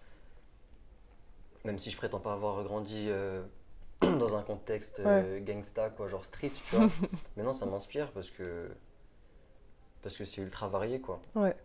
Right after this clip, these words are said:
Speaker 1: C'est ultra varié, y a pas de limite. Et c'est des gens qui sont partis de rien.
Speaker 2: Mm.
Speaker 1: Et je trouverai pas de troisième personne, là.
Speaker 2: Ok.
Speaker 1: <laughs>
Speaker 2: Euh, et du coup, bah, la dernière question, c'est la question signature du podcast.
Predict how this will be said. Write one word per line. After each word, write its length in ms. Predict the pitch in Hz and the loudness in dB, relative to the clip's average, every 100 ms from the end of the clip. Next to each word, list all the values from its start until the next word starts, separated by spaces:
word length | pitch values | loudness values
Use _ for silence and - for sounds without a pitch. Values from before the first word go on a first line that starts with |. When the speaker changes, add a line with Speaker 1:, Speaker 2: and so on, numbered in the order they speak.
| - - - | -18 -18 -16
Speaker 1:
C'est 200 | - 101 | -12 -10
ultra 240 | 95 - | -10 -8
varié, 260 | 90 90 110 | -6 -6 -4
y 60 | 90 | -4
a 40 | |
pas 120 | 95 | -4
de 80 | 92 | -4
limite. 400 | 92 101 117 - - 95 | -4 -6 -8 -12 -16 -14
Et 60 | |
c'est 160 | 90 95 | -12 -8
des 60 | |
gens 120 | 95 104 | -6 -6
qui 80 | |
sont 100 | - | -8
partis 300 | 92 92 - | -10 -8 -8
de 80 | 95 | -6
rien. 240 | 90 98 - - - | -4 -4 -8 -8 2
Speaker 2:
Mm. 80 | 208 - - - - - - - - - - - - - - | 2 2 -8 -18 -20 -20 -20 -20 -20 -20 -18 -16 -16 -16 -12
Speaker 1:
Et 40 | 92 | -10
je 80 | |
trouverai 280 | - 87 95 | -8 -8 -8
pas 140 | 90 101 | -6 -8
de 40 | |
troisième 380 | - 101 95 98 | -6 -6 -6 -6
personne, 340 | 98 - 92 90 80 - | -6 -6 -8 -8 -10 2
là. 120 | 214 | 6
Speaker 2:
Ok. 180 | 202 185 170 - | 8 8 8 6
Speaker 1:
<laughs> 100 | 123 | 10
Speaker 2:
Euh, 400 | 214 208 202 202 | 12 12 12 12
et 120 | - 214 | 12 10
du 160 | 214 | 8
coup, 160 | 214 311 | 6 10
bah, 320 | 262 220 208 | 12 12 12
la 140 | 208 | 12
dernière 420 | 202 214 226 240 - | 12 8 8 4 4
question, 400 | 226 - - 262 | 2 2 0 2
c'est 160 | - | 6
la 120 | 208 196 | 6 6
question 320 | 202 - 214 | 2 0 -4
signature 520 | - 226 208 196 269 | -2 0 2 2 0
du 120 | 220 | 0
podcast. 720 | - 190 - 202 233 - - | 2 2 4 2 2 -2 -14